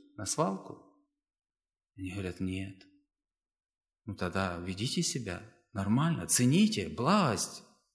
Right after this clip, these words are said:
доброту цените. Вам оказали, э, эту милость, чтобы вы не жили на свалке, а жили в нормальной семье. Дорожите этим.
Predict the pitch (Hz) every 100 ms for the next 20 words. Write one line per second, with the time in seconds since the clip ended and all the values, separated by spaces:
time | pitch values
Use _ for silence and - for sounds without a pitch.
0 | _ 90 113 127 143 214 214 208 156 196
1 | 220 - 92 - - - - 156 180 170
2 | 165 156 214 233 190 120 - - - 135
3 | 143 190 185 165 196 233 170 - 160 165
4 | 170 170 190 190 160 139 - 160 190 147
5 | 131 131 175 147 123 135 160 185 165 127
6 | - 151 175 123 131 156 170 240 269 180
7 | 131 -